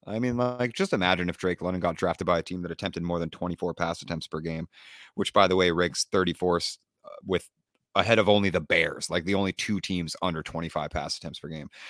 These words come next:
Somehow, London still managed to earn a hundred seventeen targets despite the Falcons throwing fewer than four hundred fifty passes on the season. He topped all rookie wideouts with a twenty-nine point four percent target share,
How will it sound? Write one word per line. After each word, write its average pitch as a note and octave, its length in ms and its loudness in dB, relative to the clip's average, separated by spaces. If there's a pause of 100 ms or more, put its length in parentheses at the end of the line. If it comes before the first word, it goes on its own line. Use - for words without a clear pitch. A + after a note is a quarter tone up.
Somehow, F#3+ 920 6 (360)
London C#3+ 320 8
still D#3 260 8
managed C3 300 4
to A#2 80 -4
earn A#2 140 4
a G2+ 40 4
hundred A2+ 280 2
seventeen G2 460 0
targets F2 380 2
despite F2+ 360 0
the - 60 -4
Falcons E2+ 360 -2
throwing F2 320 -2 (120)
fewer F2+ 240 0
than E2 140 -2
four F2+ 180 0
hundred E2+ 200 -4
fifty - 240 -10
passes E2+ 400 -4
on E2+ 80 -2
the E2 80 -6
season. E2+ 300 -2
He E2+ 60 -6
topped A#2+ 300 4
all A#2 220 12
rookie A2 260 4
wideouts G2+ 420 4 (300)
with G2 160 0
a F#2 280 4
twenty-nine G#2+ 400 2
point G2+ 200 -4
four G#2 140 2
percent - 260 -4
target G2 240 2
share, G#2+ 260 2